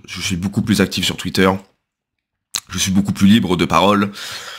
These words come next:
Voilà, je, je me restreins beaucoup sur, euh, cette plateforme qui est YouTube, sur Twitter beaucoup moins. Donc, euh, si vous voulez vous régaler, vous savez quoi faire, c'est dans la description. Bref. Donc je me suis réveillé ce matin, enfin ce matin, il était treize heures, mais bon, je,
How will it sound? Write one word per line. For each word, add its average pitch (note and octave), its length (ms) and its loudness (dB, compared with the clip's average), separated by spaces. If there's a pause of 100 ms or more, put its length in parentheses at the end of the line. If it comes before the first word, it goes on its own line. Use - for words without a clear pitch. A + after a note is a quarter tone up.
(580)
Voilà, G2 260 4
je, E2+ 480 0
je E2+ 120 -6
me F#2 120 6
restreins F#2 440 2
beaucoup G#2 540 6
sur, F2+ 360 2
euh, E2 140 2
cette E2 200 -6
plateforme E2 400 -2
qui D2 120 -6
est - 20 -2
YouTube, E2 400 0
sur D#2+ 240 -4
Twitter F2 340 0
beaucoup E2 320 -4
moins. D#2 280 -4
Donc, A1+ 320 -10
euh, E2 60 -6
si - 260 -2
vous F#2 300 2
voulez G2 200 6
vous G2+ 180 2
régaler, G#2+ 680 2
vous A#2+ 100 2
savez A#2 320 2
quoi A#2 180 2
faire, C#3 260 0
c'est A#2 100 0
dans G2+ 100 6
la G2 80 4
description. A2+ 500 0 (960)
Bref. G#2 400 0 (1000)
Donc C3+ 200 4
je C3+ 60 2
me D#3+ 60 6
suis F3+ 160 2
réveillé D3 300 4
ce C3 120 -2
matin, C#3+ 460 2
enfin G#2 160 2
ce - 80 -4
matin, F#2+ 340 2
il F#2+ 80 0
était F2 160 -2
treize G2 260 2
heures, A#2 200 4
mais F#2 100 0
bon, F2 180 -4
je, - 140 -12